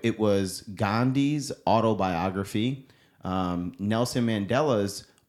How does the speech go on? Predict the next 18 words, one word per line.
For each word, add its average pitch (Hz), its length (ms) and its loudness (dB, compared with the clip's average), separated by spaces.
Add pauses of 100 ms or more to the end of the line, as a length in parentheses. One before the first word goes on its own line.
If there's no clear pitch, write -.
autobiography. 95 1040 2
It's 120 120 -4
called 92 220 -2
A 85 40 -2
Long 95 300 0
Walk 92 280 0
to 95 80 -8
Freedom. 95 560 -2 (280)
And 117 120 4
then 107 160 2
Steve 135 460 -2
Jobs' 107 480 0
biography, 95 960 0 (180)
wi-, 98 320 2 (100)
written 104 440 0
by 95 340 2
Walter 95 480 0
Isaacson. 80 560 -6